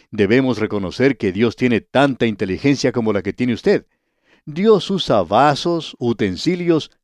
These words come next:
limpios. Él no quiere usar lo que está sucio. Usted recuerda que el Señor Jesucristo usó esos cántaros viejos que se encontraban en ese lugar donde se estaba celebrando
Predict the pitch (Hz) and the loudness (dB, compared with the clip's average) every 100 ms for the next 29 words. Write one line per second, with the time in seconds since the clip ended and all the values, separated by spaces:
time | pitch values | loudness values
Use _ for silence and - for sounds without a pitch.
0 | _ _ 120 170 247 - 85 71 - _ | _ _ 0 4 4 2 -6 -12 -18 _
1 | _ _ - 170 226 220 285 240 247 247 | _ _ 0 2 2 2 2 2 2 0
2 | 170 127 - 107 117 95 80 69 _ _ | 0 0 0 -2 -2 -6 -8 -14 _ _
3 | _ _ _ _ _ _ _ 127 - 156 | _ _ _ _ _ _ _ -6 -2 -2
4 | 123 117 110 101 92 90 113 98 87 107 | 0 0 0 -2 -6 -4 -4 -4 -8 -2
5 | 117 - 95 - 113 95 98 - 113 104 | -2 -2 -6 0 0 0 -4 -2 -2 -2
6 | 101 87 80 82 123 113 123 107 101 - | -4 -6 -8 0 2 2 -2 -6 -6 -8
7 | 90 87 82 113 104 90 92 101 - 90 | -10 -10 -6 -4 -2 -4 -4 -6 -8 -8
8 | 85 107 107 90 87 90 90 - 90 - | -2 0 0 -4 -10 -8 -8 -8 -10 -6
9 | 107 104 98 92 87 110 107 101 | -2 -2 -4 -6 -2 -2 0 -2